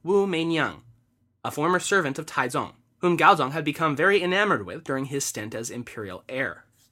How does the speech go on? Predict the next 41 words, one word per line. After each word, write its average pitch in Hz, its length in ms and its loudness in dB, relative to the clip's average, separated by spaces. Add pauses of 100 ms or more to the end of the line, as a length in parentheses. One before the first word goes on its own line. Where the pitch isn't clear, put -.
(520)
Against 180 320 4
all 175 200 2
propriety, 190 540 2 (260)
Gaozong 165 400 4
called 160 240 -2
concubine 160 520 0
Wu 139 240 0 (100)
out 147 140 0
of 165 60 -2
her 175 120 -2
position 160 400 -2
within 135 260 -4
a 127 40 -4
Buddhist 143 360 -4
monastery 143 540 -2
following 135 340 -2
Taizong's 117 460 -6
death, - 500 -4
as 92 200 -16
was 104 120 -12
custom, - 440 -8 (800)
and 135 100 -2
instead 143 440 2
reinstated 170 480 -2
her 151 120 -4
as 135 160 -8
one 165 160 -2
of 160 100 -4
his 143 180 -6
own 185 200 0
imperial 185 360 -4
consorts. - 680 -8 (1120)
Over 139 100 2
the 131 80 -4
first 185 260 0
half 160 220 6
of 139 140 -4
the 143 140 -4
six 160 280 -6
fifties, 131 400 -4
then, 107 240 -14